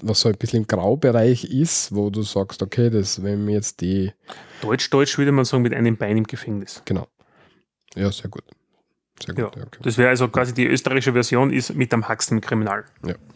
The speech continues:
Speaker 1: Kriminal eben das Gefängnis. Interessant ist, dass den Haxen kann man in mehreren, ähm, Wortgestaltungen verwenden, im Gegensatz zum Sprudler.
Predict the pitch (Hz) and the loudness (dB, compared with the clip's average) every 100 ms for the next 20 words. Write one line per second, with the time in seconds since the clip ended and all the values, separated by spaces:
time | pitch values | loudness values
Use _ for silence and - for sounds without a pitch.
0 | - - 107 98 95 85 87 87 - 85 | -16 -4 -2 0 0 0 -2 -8 -10 -12
1 | - - _ _ - - - - - - | -14 -18 _ _ -18 -16 -16 -18 -18 -4
2 | 113 127 113 135 143 156 - 123 - 123 | 2 4 4 2 2 0 2 0 2 2
3 | 113 113 117 - 175 165 135 131 120 104 | 2 0 -2 0 0 0 0 4 4 4
4 | 113 110 107 110 104 - 98 98 104 107 | 4 2 0 -2 -4 -8 -2 0 2 4
5 | 110 104 101 - - 85 90 90 95 _ | 2 2 0 -4 -12 -4 -2 -2 -6 _
6 | _ - 90 92 - 120 - 98 113 107 | _ -6 -2 -2 0 0 2 0 2 0
7 | 98 107 98 101 - 175 143 95 104 107 | 0 -2 -2 -2 0 2 2 2 2 0
8 | - - 110 101 - 101 104 120 165 | -2 -4 -4 -4 -6 -6 -4 0 2